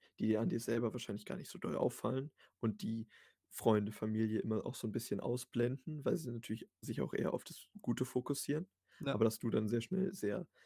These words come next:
Speaker 1: selbstkritisch wirst und, äh, siehst, was du für ein Arschloch bist oder ich glaub, damit könnte ich auch nicht, also, damit könnte ich nicht umgehen. Also
Speaker 2: Oder
Speaker 1: ich
Speaker 2: du dann mit dir selbst halt um irgendwelche Dinge kämpfst,
Speaker 1: Genau.
Speaker 2: die du möchtest, so, weil du, wenn du wirklich alle gleichen Interessen hast oder sonst was, dass du dann einfach immer so in so einem Konkurrenz-,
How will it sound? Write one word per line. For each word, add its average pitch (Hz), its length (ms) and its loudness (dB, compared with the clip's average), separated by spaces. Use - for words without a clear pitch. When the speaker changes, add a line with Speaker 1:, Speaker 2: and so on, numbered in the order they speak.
Speaker 1:
selbstkritisch - 680 0
wirst 117 180 -2
und, - 160 -4
äh, - 100 -4
siehst, - 320 0
was 117 100 -4
du - 100 -10
für 113 140 -2
ein 110 40 0
Arschloch 123 320 2
bist - 280 -2
oder - 300 -6
ich - 100 -12
glaub, - 160 2
damit 110 220 2
könnte 107 160 0
ich 110 100 0
auch 113 100 4
nicht, 104 280 -4
also, 104 300 0
damit - 180 -4
könnte 110 160 2
ich - 60 -6
nicht - 140 -2
umgehen. 117 480 0
Also 143 140 4
Speaker 2:
Oder 139 100 4
Speaker 1:
ich - 100 -10
Speaker 2:
du 147 80 -2
dann 135 180 4
mit 135 140 0
dir 135 100 4
selbst 131 400 2
halt 131 220 4
um 139 120 0
irgendwelche 135 400 0
Dinge 135 240 0
kämpfst, 131 440 2
Speaker 1:
Genau. 131 160 0
Speaker 2:
die 110 60 0
du 123 100 -2
möchtest, 127 500 0
so, 127 160 -2
weil 127 100 2
du, 123 240 -2
wenn 131 120 0
du 123 100 -4
wirklich - 300 -6
alle 143 180 4
gleichen 135 320 2
Interessen 135 460 -2
hast 127 160 -4
oder 131 160 -2
sonst 143 260 -2
was, 123 140 0
dass - 160 -6
du 127 80 -12
dann 123 100 0
einfach 127 220 -2
immer 139 160 0
so 131 100 -4
in 131 100 -4
so 127 80 -6
einem 123 80 -4
Konkurrenz-, 127 460 -2